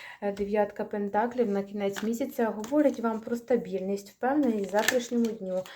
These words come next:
стабільність у фінансових питаннях. Якщо вони якісь і було нестабільне те становище фінансово,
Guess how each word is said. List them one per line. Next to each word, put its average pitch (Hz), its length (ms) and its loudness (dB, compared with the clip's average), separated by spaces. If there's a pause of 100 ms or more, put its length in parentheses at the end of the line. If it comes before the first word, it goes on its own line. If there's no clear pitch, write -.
(160)
стабільність 269 560 0
у 285 40 -4
фінансових 208 720 0
питаннях. 202 540 -2
Якщо 208 300 -2
вони 208 240 0
якісь 202 340 -6
і 202 40 -4
було 208 320 4
нестабільне 226 680 2
те 190 100 -8
становище 185 580 -8
фінансово, 196 600 -6